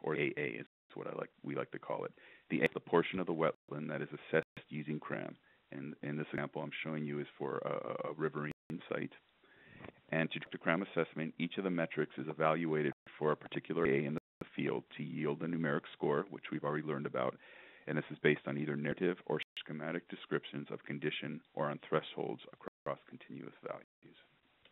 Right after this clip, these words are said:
Okay, um,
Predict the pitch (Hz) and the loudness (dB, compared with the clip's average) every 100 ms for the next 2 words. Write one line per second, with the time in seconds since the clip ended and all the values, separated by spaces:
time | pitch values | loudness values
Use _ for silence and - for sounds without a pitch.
0 | _ _ _ _ _ _ _ _ _ _ | _ _ _ _ _ _ _ _ _ _
1 | _ _ _ _ _ _ _ _ - _ | _ _ _ _ _ _ _ _ -20 _
2 | - - _ _ _ _ _ _ - 85 | -20 -20 _ _ _ _ _ _ 0 4
3 | 80 - _ - 95 | 4 0 _ 0 0